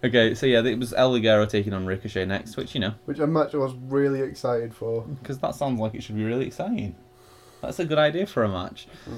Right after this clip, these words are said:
Speaker 2: is.
Speaker 1: Uh, at the start of the match, they decided to spend time, instead of doing fun wrestling and flips and stuff that we all want to see, swapping over their capes and crowns and, like, dressing as each other because that's fun.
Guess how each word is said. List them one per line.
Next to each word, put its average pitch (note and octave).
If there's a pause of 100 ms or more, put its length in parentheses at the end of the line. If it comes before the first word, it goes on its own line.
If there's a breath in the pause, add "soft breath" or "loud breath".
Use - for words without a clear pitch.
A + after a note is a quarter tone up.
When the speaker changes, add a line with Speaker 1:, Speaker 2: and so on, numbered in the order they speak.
(140)
Speaker 2:
is. A#2
Speaker 1:
Uh, -
at A2+
the C3+
start E3
of A2
the G2+
match, G2
they G#2
decided G#2
to -
spend G2
time, F#2+
instead F#2
of F#2+
doing F#2
fun F2+
wrestling F2+
and E2+
flips F#2
and E2+
stuff -
that -
we F2+
all F2
want F2
to -
see, F2+ (260 loud breath)
swapping A#2+
over A#2
their G#2
capes -
and A#2
crowns A#2+
and, F#2+
like, F2+
dressing G#2+
as G#2+
each A2
other A#2
because F#2
that's -
fun. B2+